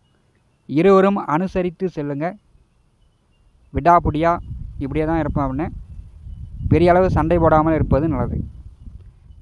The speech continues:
செவ்வாய் பார்வையில் சுக்கிரன் அமரும்போது கணவன் மனைவிக்குள் நல்ல அந்யோன்யம், பிரியம் அதிகரிக்கும். இளைஞர்களுக்கு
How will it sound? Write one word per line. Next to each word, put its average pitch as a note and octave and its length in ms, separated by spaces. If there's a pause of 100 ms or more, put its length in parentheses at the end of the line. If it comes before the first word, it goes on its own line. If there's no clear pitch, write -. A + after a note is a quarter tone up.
(120)
செவ்வாய் G#3+ 340 (100)
பார்வையில் G3+ 500
சுக்கிரன் F#3 300
அமரும்போது D#3 440 (260)
கணவன் E3 300
மனைவிக்குள் D#3 460
நல்ல D3 140 (100)
அந்யோன்யம், D3 500
பிரியம் D3+ 340
அதிகரிக்கும். C3 460 (1000)
இளைஞர்களுக்கு F3 640